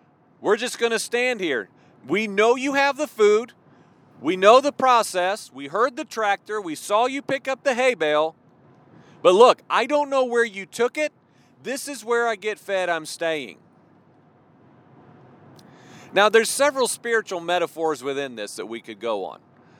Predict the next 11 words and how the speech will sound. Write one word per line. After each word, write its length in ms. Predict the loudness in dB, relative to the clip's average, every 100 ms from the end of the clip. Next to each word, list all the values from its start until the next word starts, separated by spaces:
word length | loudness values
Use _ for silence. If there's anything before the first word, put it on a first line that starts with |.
| -20 -6
Well, 260 | 0 2
that 120 | 2 -2
we 160 | -6
could 140 | -6 -2
say 220 | 2 2
their 120 | 0
staying 440 | -2 0 0 0
is 120 | -4 0
good. 340 | 6 6 6 _ _ _ _
They 160 | -6 -6
stayed 800 | -6 0 2 4 4 0 -4